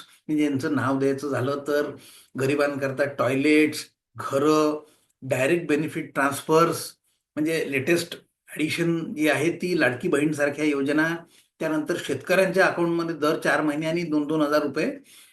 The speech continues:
आणि आता महाराष्ट्र सरकारने तर ते दोनाचे चार केले. त्यामुळे मित्रांनो सगळ्यात जास्त योजना गरिबांकरता, त्याच्यामध्ये फ्री तुम्ही गॅस जोडा,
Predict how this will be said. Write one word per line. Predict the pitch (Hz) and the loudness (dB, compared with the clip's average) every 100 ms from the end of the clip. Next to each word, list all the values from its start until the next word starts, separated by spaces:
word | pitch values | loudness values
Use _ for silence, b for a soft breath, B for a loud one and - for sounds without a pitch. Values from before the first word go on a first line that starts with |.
| b - | b -4
आणि | 170 | -2
आता | 151 185 | 2 2
महाराष्ट्र | 156 139 151 - 160 | 2 0 -2 -4 -4
सरकारने | 165 165 170 175 175 | -4 -2 -4 -4 -4
तर | 190 | -4
ते | 180 | 0
दोनाचे | 175 185 202 | 0 0 0
चार | 160 135 | 0 0
केले. | - - - _ _ _ _ _ _ _ _ _ _ - | -2 -10 -16 _ _ _ _ _ _ _ _ _ _ -6
त्यामुळे | 165 196 208 | -2 2 2
मित्रांनो | 196 196 214 226 | 2 0 2 2
सगळ्यात | - - 214 262 294 | 0 -6 -2 0 4
जास्त | 285 - | 4 4
योजना | 247 220 190 196 190 190 196 196 143 | 4 6 6 4 0 0 -2 -2 2
गरिबांकरता, | 156 170 170 165 151 135 156 156 165 175 - | 4 4 4 0 -2 -2 0 2 2 0 -4
त्याच्यामध्ये | 143 170 165 165 170 | -8 -4 -2 0 0
फ्री | - 165 165 | 2 2 2
तुम्ही | 160 156 | 2 2
गॅस | 131 131 151 | 4 4 4
जोडा, | 139 135 | 2 2